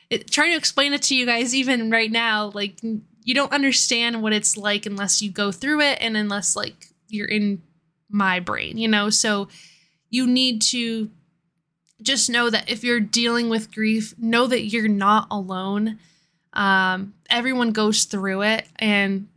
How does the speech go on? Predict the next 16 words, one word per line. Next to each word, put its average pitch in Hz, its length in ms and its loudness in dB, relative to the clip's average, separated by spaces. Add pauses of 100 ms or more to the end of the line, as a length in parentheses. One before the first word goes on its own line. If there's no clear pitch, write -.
(640)
it 240 140 -2
might 226 220 2
not 220 240 -2 (180)
seem 240 320 0
like 294 220 0
it, 349 200 0
but - 160 -2
we 214 140 0
all 214 220 6
have 208 240 0
our 196 180 0
own 196 180 0
way 196 140 0
of 185 160 -6
doing 202 300 -2
it. 226 180 0